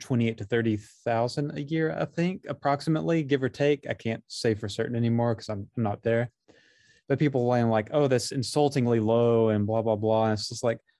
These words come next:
well, yeah, I agree. Like, totally. Like, they sh-, it should be double that. Um, you know, it's a,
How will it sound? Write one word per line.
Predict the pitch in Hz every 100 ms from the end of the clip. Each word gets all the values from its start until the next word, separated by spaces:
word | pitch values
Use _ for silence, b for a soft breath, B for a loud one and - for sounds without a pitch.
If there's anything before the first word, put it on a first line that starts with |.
| _
well, | 240 226
yeah, | 254 185
I | 123 139
agree. | 135 175 117
Like, | 120 113
totally. | - 233 139 104 104
Like, | 127 107 110
they | 156 147
sh-, | - -
it | 175
should | 170 156
be | 151
double | 139 196 135
that. | 104 101 104 _ _ _ -
Um, | 131 104 98 98 -
you | 143
know, | 117
it's | 113 127
a, | 107